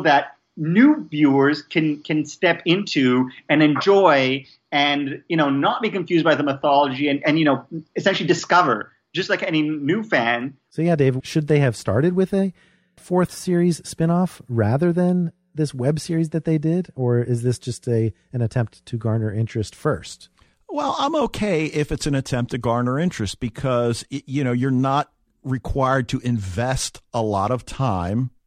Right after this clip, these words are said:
Speaker 2: Mm-hmm.
Speaker 3: to decide whether or not you're going to stick with this,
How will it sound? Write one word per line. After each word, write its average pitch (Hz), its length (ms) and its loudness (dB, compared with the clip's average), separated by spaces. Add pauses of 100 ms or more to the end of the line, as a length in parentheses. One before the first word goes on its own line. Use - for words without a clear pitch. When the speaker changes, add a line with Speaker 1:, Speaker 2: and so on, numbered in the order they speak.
(140)
Speaker 2:
Mm-hmm. 110 300 -6 (400)
Speaker 3:
to 110 440 -4
decide 110 460 -4
whether 110 220 0
or 104 40 0
not 110 220 -2
you're 104 120 -6
going 110 300 -2
to 113 160 -4
stick - 380 -6
with 110 220 -6
this, 107 240 -6